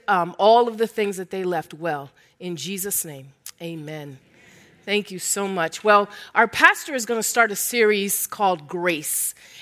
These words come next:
and I get the privilege to start that today, kick it off. I call it the preheat. So by the time he gets back prayerfully, we'll know a little bit more about grace. So turn in your Bibles for me for Titus, to Titus two,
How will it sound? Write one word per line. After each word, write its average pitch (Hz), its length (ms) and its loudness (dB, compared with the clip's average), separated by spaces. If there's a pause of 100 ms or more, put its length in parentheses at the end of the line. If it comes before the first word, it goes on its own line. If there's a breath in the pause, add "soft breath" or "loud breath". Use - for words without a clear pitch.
and 190 140 -2
I 214 80 8
get 247 200 -6
the 233 60 -8
privilege 214 520 -2
to 196 100 -10
start 202 320 0
that 196 160 -2
today, 190 240 -4
kick 208 260 -8
it 202 80 -2
off. 190 200 0
I 202 60 -4
call 240 240 2
it 196 100 -4
the 185 80 -8
preheat. 208 680 -8 (460 soft breath)
So 185 560 0
by 196 100 4
the 202 60 0
time 247 260 4
he 233 120 -4
gets 233 140 -4
back 214 280 4
prayerfully, 214 580 2 (380 loud breath)
we'll 202 200 4
know 208 220 6
a - 0 -
little 214 380 6
bit 196 180 4
more 202 300 0
about 180 320 2
grace. 180 480 0 (260 loud breath)
So - 200 -4
turn 349 260 0
in 370 100 0
your 285 100 0
Bibles 196 440 2
for 208 160 -6
me 202 100 0
for 185 180 -8
Titus, 233 500 -2 (100)
to 269 240 -8
Titus 226 480 -2
two, 190 460 -8